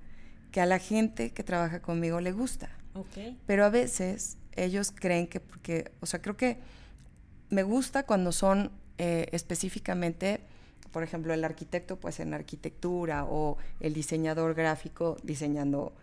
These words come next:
Speaker 1: gráficamente. Pero cuando se involucran en diferentes áreas de oportunidad,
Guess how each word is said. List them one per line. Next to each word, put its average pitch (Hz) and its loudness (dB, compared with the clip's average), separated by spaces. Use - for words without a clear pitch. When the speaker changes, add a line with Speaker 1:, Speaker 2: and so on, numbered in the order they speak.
Speaker 1:
gráficamente. - -4
Pero 180 -4
cuando 196 2
se 202 -2
involucran 196 2
en 208 0
diferentes 160 0
áreas 170 6
de 151 0
oportunidad, 147 0